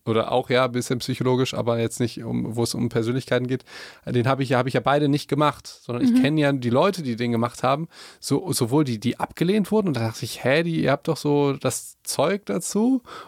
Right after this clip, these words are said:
Speaker 1: und auch Leute, die den dann bestanden haben, und ich sehe ein Muster zwischen den Leuten, die den bestanden haben. Nicht bei allen natürlich, muss man natürlich relativ sagen,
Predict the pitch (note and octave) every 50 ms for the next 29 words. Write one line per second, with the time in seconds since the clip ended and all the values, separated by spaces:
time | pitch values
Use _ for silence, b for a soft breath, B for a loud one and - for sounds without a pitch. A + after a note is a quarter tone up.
0 | B B - - D#3+ F3+ G3 G#3+ G#3 G#3 - - F#3 D#3+ F3 G3+ F#3 F3 E3 D#3+
1 | E3 F#3+ F#3+ - F#3+ F3+ F#3+ F3+ F#3+ G3 F#3+ G3 G3 G3 G3 G3+ - - A3+ G#3+
2 | F3 C#3+ A#2+ B2 A#2+ B2 B2 C#3+ D#3+ D3 C#3+ C#3+ D3 - - - D3+ E3+ F3+ F3+
3 | E3+ - C3+ B2+ C3+ D#3 G3+ A3 - - G3+ F3+ - - D3+ C#3+ - - C3+ C3+
4 | C#3 C3 B2 B2 B2 B2+ - - B2 A#2 A2 A#2+ A#2+ A2 A#2+ A#2 - - A#2+ A2
5 | A2 A2 G#2+ G#2+ G#2 G#2+ - - - - - - b b b b b b b b
6 | b b - D3+ D3+ D#3+ - - - C3+ A#2+ - - C3 D3 F3 F3+ F3 F3 E3+
7 | D#3 - F3+ E3+ E3 E3 E3+ E3+ - - C3+ B2+ - C3 A#2+ A#2+ B2 A#2 A#2 B2
8 | A#2+ A#2 G#2+ A#2 A2+ A2+ A#2+ A2+ - - D3+ C#3 - C3+ B2+ C3+ C3+ C3+